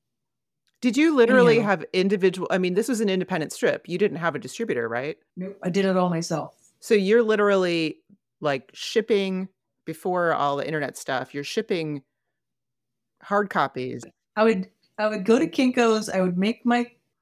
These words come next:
Speaker 2: fifty or sixty copies. I would fold them up. I would have my mailing labels printed out. I would stamp and stuff these envelopes and mail physical cartoons all over the country.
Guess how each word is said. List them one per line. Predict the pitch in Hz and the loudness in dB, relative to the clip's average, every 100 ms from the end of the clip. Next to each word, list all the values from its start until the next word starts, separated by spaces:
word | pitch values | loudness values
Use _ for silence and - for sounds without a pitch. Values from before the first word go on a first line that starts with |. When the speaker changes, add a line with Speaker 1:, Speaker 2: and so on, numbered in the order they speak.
| _ | _
Speaker 2:
fifty | - 247 - 233 | -2 -2 2 2
or | 214 | 2
sixty | - 226 - 240 | 0 -4 -2 -8
copies. | - 202 185 185 180 175 | 0 2 2 0 -2 -4
I | 180 | -4
would | 175 175 - | -4 -8 -14
fold | - 220 233 | -2 0 2
them | 240 | 2
up. | 196 196 | 0 -2
I | 175 | -4
would | 185 | -4
have | 202 | -6
my | 196 185 185 185 _ _ _ - | -6 -4 -4 -6 _ _ _ -4
mailing | 196 226 233 226 | 2 4 4 2
labels | 214 208 208 202 | 0 -2 -4 -6
printed | - 214 202 | -8 -6 -2
out. | 185 175 175 175 190 | 0 0 -2 -4 -8
I | |
would | 180 175 _ _ _ _ | -8 -8 _ _ _ _
stamp | - - - 220 220 | -10 -8 -2 0 0
and | 220 185 | 0 -2
stuff | - - 208 208 | -4 -4 -4 -4
these | - 196 | -10 -6
envelopes | 190 202 196 185 190 | -4 -6 -2 -2 0
and | 185 190 | 0 2
mail | 196 220 220 _ _ _ _ _ _ _ _ _ _ | 2 0 -2 _ _ _ _ _ _ _ _ _ _
physical | 254 240 247 233 | 0 0 2 2
cartoons | 233 226 247 262 220 | 4 0 2 0 2
all | 175 | 2
over | 170 165 | 2 -2
the | 160 | -4
country. | - 160 - 92 | -8 -8 -12 -20